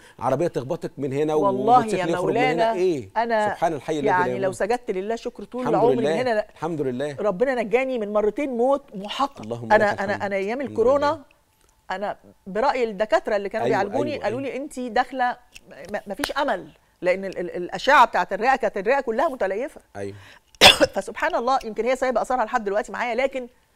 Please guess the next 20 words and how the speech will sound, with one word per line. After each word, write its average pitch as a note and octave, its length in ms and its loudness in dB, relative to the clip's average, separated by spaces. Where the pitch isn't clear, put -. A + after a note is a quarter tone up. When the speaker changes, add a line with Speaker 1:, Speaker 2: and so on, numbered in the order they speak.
Speaker 2:
ربنا G3 300 -2
نجاني A#3+ 580 -4
زي A3+ 140 -4
ما A3+ 60 -10
Speaker 1:
الحمد - 80 -8
Speaker 2:
حضرتك A#3 220 -2
Speaker 1:
لله. A#3 80 -2
Speaker 2:
قلت A#3 120 -6
بفضل A#3 300 0
الله G#3+ 160 0
Speaker 1:
الحمد A#3 140 -4
Speaker 2:
طبعًا، A#3+ 160 0
Speaker 1:
لله. A#2 100 -10
Speaker 2:
وبدعوات F#3 460 0
الصالحين. G3+ 500 -10
Speaker 1:
أي A#2 100 0
والله. A2+ 360 -4
Speaker 2:
وتاني C#4+ 360 2
مرة C#4+ 280 0
دي G#3+ 260 -8